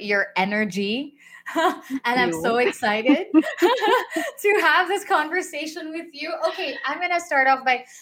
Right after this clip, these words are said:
Speaker 1: Leah, ikaw muna, kumusta ka naman? How have you been
Speaker 2: <laughs>
Speaker 1: during the pandemic? My gosh.
Speaker 2: It's like this, ne-, you mean this never-ending lockdown?
Speaker 1: <laughs>
Speaker 2: As good as can be, but it, it's not always been good.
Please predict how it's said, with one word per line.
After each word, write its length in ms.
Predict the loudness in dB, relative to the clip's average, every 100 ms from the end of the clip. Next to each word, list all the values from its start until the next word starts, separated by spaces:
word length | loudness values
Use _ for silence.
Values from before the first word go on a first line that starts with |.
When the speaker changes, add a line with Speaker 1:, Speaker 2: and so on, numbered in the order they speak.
| -2
Speaker 1:
Leah, 540 | 2 4 4 2 -4 -16 -14
ikaw 300 | 0 0 0
muna, 340 | -2 0 0
kumusta 460 | 0 0 -2 -4 -6
ka 80 | -4
naman? 320 | -4 -4 -6
How 300 | -6 -2 0
have 140 | 0
you 120 | -4 2
been 480 | 2 2 -2 -10 -2
Speaker 2:
<laughs> 560 | 0 0 0 0 0 0
Speaker 1:
during 240 | 0 0
the 100 | -2
pandemic? 600 | 0 -2 2 0 -2 -8
My 140 | -8 -2
gosh. 340 | 2 0 -2 -10 -10 -10 -12 -16 _ -8
Speaker 2:
It's 260 | -8 -2 2
like 160 | 2 4
this, 180 | 4 6
ne-, 240 | 6 6
you 100 | 4
mean 180 | 4 4
this 200 | 2 4
never-ending 680 | 4 6 4 4 4 2 2
lockdown? 800 | 4 4 4 4 6 6 2 0 -2
Speaker 1:
<laughs> 160 | -4 2
Speaker 2:
As 260 | 2 2 -4 _
good 320 | 2 4 4 2 2
as 300 | 0 0 _
can 300 | -4 -2 -4 -10
be, 500 | -10 -8 -2 0 2 2
but 320 | 4 6 4 0
it, 280 | -4 -2 -2 -8
it's 460 | -4 -4 _ -20 -8
not 420 | 0 2 2 0
always 480 | -2 -2 -4 -6 -6
been 380 | -4 -4 -6 -6
good. 440 | -2 2 2 0